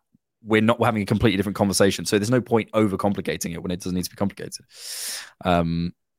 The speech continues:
which is not to say you shouldn't, you should remove complications, 'cause that's where the beauty is. But that is what, that's the story tonight. Um, where we go with this? Uh, okay, let's, let's chat E S R. Benny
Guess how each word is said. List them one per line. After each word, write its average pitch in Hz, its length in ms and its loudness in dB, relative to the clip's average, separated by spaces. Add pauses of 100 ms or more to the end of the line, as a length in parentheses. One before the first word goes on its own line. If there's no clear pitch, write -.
which 113 160 2
is 101 100 2
not 117 120 4
to - 80 2
say 104 140 4
you 98 80 2
shouldn't, 92 420 0
you 95 200 -8
should 92 200 -2
remove 120 340 6
complications, 90 520 2
'cause 87 220 0
that's - 220 0
where 98 80 4
the 87 40 2
beauty 85 320 4
is. 80 140 0
But - 220 -2
that 101 160 2
is 87 100 -2
what, 92 140 4 (140)
that's 107 220 2
the 90 80 -2
story 85 260 4
tonight. 85 260 -4 (760)
Um, 113 680 6 (840)
where 113 240 6
we 95 560 6
go 90 460 4
with 90 180 -4
this? - 500 2 (100)
Uh, 90 1160 0
okay, 135 180 4
let's, 127 260 4
let's 151 120 2
chat 156 180 2
E 131 60 6
S 113 140 4
R. 98 140 6
Benny 139 300 4